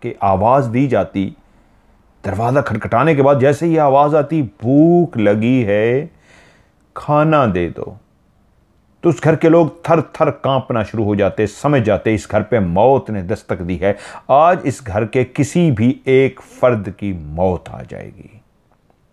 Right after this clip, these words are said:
कैसी मौत? ऐसी मौत जिसका कोई भी वाकिफ नहीं था। हाँ, ये सब वाकिफ थे, मौत आएगी, लेकिन कैसी मौत?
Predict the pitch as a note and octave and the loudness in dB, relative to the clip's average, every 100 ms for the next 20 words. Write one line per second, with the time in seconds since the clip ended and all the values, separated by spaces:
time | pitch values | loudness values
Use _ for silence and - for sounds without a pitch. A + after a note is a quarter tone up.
0 | _ - E3 D#3+ D#3 F2+ C2 - _ _ | _ -2 -2 0 0 0 -4 -10 _ _
1 | _ _ _ _ _ _ _ _ _ _ | _ _ _ _ _ _ _ _ _ _
2 | _ _ _ _ _ _ _ G2 G2+ - | _ _ _ _ _ _ _ -8 -8 -6
3 | A2 G2 F2+ G2 G2+ - F#2 - - F#2 | -8 -6 -2 -2 -4 -8 -14 -12 -8 -8
4 | - - B2 C#3+ A#2+ G2+ F2+ F2+ F2 F#2 | -8 0 2 4 2 0 -2 -4 -4 -10
5 | - E2+ F#2 F2+ E2 G2 D3+ B2 D#3+ A#2+ | -10 -10 -10 -6 -2 2 2 4 2 2
6 | - E3+ A2 G#2 A#2+ C#3 D3+ D#3+ - - | 0 0 2 0 0 -2 -2 -4 -6 -20
7 | - F2+ F#2+ A2+ D3+ C#3 F#2 A2 C#3+ B2 | -8 -2 0 4 2 2 -2 -2 -2 -4
8 | G#2 F#2 F#2 F#2+ G#2 G2+ - A2 F#2 D#2 | -6 -6 -6 -6 -2 -4 -2 -4 -4 -6
9 | D#2 D#2 | -6 -8